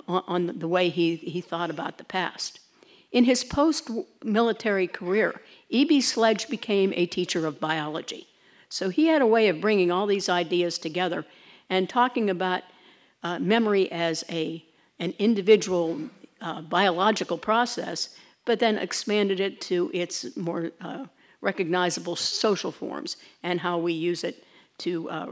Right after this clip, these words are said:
reconstruct past events. So that's where an awful lot of these ideas come from, a variety of different sources. And so what we run into are, uh, well, how do, how do we deal with,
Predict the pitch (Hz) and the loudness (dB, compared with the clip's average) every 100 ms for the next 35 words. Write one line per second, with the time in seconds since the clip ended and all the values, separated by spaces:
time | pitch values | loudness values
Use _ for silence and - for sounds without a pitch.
0 | 190 175 196 165 - 180 170 - - - | -4 -4 -2 -2 -2 -2 -2 -4 -16 -8
1 | 165 170 - 147 165 170 - - - _ | -8 -6 -10 -10 -8 -8 -10 -12 -14 _
2 | _ - - - _ - 208 254 392 - | _ -18 -18 -20 _ -12 -4 0 0 0
3 | 277 262 254 220 247 214 185 175 175 170 | 0 2 2 0 0 0 0 -2 -2 -4
4 | 165 185 170 - 190 190 - 92 - - | -4 -4 -6 -8 -8 -10 -10 -14 -16 -20
5 | _ _ _ _ _ _ _ 190 196 220 | _ _ _ _ _ _ _ -12 -8 -6
6 | 220 196 165 160 202 190 - - 208 202 | -6 -8 -12 -12 -12 -10 -6 -4 -2 -2
7 | - - - - - - - - - _ | -4 -8 -12 -16 -20 -20 -20 -20 -20 _
8 | _ _ _ _ - 226 220 262 262 247 | _ _ _ _ 4 4 6 6 6 4
9 | 247 - - - 208 254 233 220 214 202 | -2 -6 -16 0 2 4 4 6 8 8
10 | 202 - 214 214 - 180 180 175 190 185 | 6 4 4 4 -2 -2 0 0 -2 -4
11 | 185 - _ _ 311 294 254 277 254 240 | -6 -8 _ _ 4 4 6 6 6 6
12 | 254 240 220 180 226 190 170 - | 6 6 4 6 8 8 4 -2